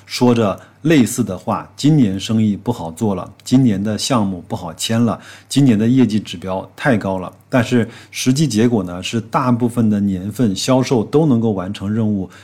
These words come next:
并且能够拿到奖金。难的只是对销售的高要求持续的在提高罢了。这个呢，白老师讲一句：我们公司的每一个销售人员在年初拿到销售任务的时候都说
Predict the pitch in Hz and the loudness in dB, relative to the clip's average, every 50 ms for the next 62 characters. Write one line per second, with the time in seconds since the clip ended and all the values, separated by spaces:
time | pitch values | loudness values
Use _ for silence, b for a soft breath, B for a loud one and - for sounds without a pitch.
0 | B - - 156 135 113 104 - 101 92 92 95 101 113 107 98 92 92 - - | B -2 2 4 4 4 4 0 -4 -6 -6 -4 -2 -2 0 0 -2 -4 -4 -4
1 | 101 123 117 101 98 - - - 107 92 87 85 82 104 107 110 107 107 B B | 0 0 0 0 0 -4 -6 -4 -4 -4 -4 -6 -4 0 0 0 0 -2 B B
2 | B B B B 120 127 127 143 185 190 190 151 - 120 104 98 - 143 131 120 | B B B B 2 2 4 6 6 4 4 2 2 0 -2 0 0 -2 -2 0
3 | - 139 127 110 98 - - 131 127 127 120 - 139 120 104 104 98 95 87 - | 2 2 2 2 2 0 0 0 0 0 2 0 0 0 0 -2 -4 -6 -6 -2
4 | - 131 131 139 139 135 135 135 139 139 139 - - 95 92 92 92 - - - | 0 2 2 4 4 4 4 2 2 0 -2 -6 -8 -10 -10 -10 -10 -8 -8 -6
5 | - 98 104 104 - 131 113 107 104 85 113 107 95 85 - - - - 95 95 | -6 -8 -8 -8 -6 -6 -4 -2 -2 -2 -2 -2 -4 -4 -6 -8 -8 -6 -6 -8
6 | 92 - 117 113 117 127 - - - - 123 101 90 87 85 - - _ _ _ | -4 0 0 0 0 0 -2 -6 -2 0 0 0 0 -2 -8 -12 -16 _ _ _
7 | - 139 131 123 117 117 110 98 101 110 117 110 101 92 - - 110 101 - - | -2 0 2 2 2 2 0 -2 -2 -2 -2 -2 -4 -4 -6 -6 -6 -6 -6 -8
8 | 90 82 90 95 95 110 120 104 - B B B B B _ - 110 101 98 95 | -8 -8 -8 -6 -2 0 0 0 0 B B B B B _ -4 -2 0 0 0
9 | 92 90 113 120 120 - 123 120 113 120 107 98 104 113 110 104 98 98 123 135 | 0 0 0 0 0 0 -2 -2 0 0 0 2 2 2 2 2 2 2 2 2
10 | 151 135 120 131 127 110 120 120 110 104 98 95 95 98 98 123 120 110 104 98 | 2 2 2 2 0 2 2 2 2 2 0 -2 -4 -4 -2 0 0 0 0 0
11 | 98 101 95 90 101 113 - - - 127 127 120 110 - - 101 104 117 127 113 | -2 -4 -4 -4 -6 -8 -8 -4 -2 0 0 0 0 -2 -4 -4 -2 0 2 2
12 | 98 87 b b b b b b b b b - - 147 131 139 139 151 160 147 | 2 0 b b b b b b b b b -4 0 2 4 4 4 4 4 4
13 | 123 101 101 98 - - 98 92 95 92 90 - 135 131 139 123 - 117 110 107 | 4 2 0 -4 -6 -8 -10 -8 -8 -10 -4 0 2 2 2 2 0 0 0 -2
14 | - | -2